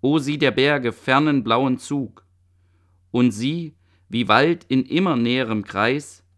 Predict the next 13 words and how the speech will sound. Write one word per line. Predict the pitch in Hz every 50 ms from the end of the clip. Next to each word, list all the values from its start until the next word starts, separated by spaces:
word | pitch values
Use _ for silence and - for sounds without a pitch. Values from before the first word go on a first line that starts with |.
| _ _ _ _ _
auf | 113 113 - -
dunkelgrünen | - 175 208 202 - 160 120 - 113 135 143 135 131 120 113
Schwingen | - - 117 139 160 165 160 156 147
deinen | 120 113 113 123 123 113 107
Flug | - - 117 127 139 147 147 - - - _ _ _ _ _ _ _ _ _ _ _ _
aus | - 110 117 - -
Fernen | - 131 123 135 151 147 143 135
in | - 123 123
das | 110 104 101 - -
Tal | 107 107 110 120 131 127
zu | - - 135
lenken | 120 117 123 127 - - 98 92 76
weiß. | 82 85 82 80 - - - - _